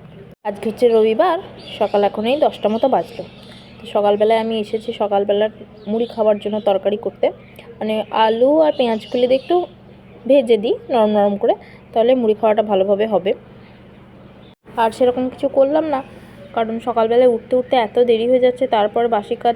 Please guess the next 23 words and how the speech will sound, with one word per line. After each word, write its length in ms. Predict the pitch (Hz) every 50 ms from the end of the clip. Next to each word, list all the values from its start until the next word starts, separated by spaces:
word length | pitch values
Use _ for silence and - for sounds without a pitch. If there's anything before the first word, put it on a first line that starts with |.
| - - -
সেরে, 380 | - 220 220 226 240 240 240 - - - - - - - - - - -
উম, 140 | 214 220 240
প্রচুর 340 | 247 - 269 262 262 - 277 220
দেরি 160 | 214 202 208
হয়ে 100 | 208 190
যাচ্ছে। 220 | 175 170 - - 190 196 - -
ওই 100 | - 208
জন্য 180 | 220 220 247 269
সকালবেলায় 520 | - 247 226 - 214 214 220 220 226 226
আর 40 | 240
সেরকম 380 | 233 - 214 202 220 214 226
কিছু 180 | 220 - - 254
করছি 300 | 240 226 214 208 - -
না, 80 | 262 311 359
ওই 240 | 320 - 254 - - - - -
একটা 220 | - 214 - - 226
তরকারি, 420 | - 220 208 196 190 - 226 359 453 494
ওই 100 | 339 247
দিয়ে 180 | 214 233 269 339
মুড়ি 200 | 330 269 220 202 -
খাওয়া 140 | 185 170 170
হয়ে 80 | 175 160
যাচ্ছে। 300 | 143 - - - -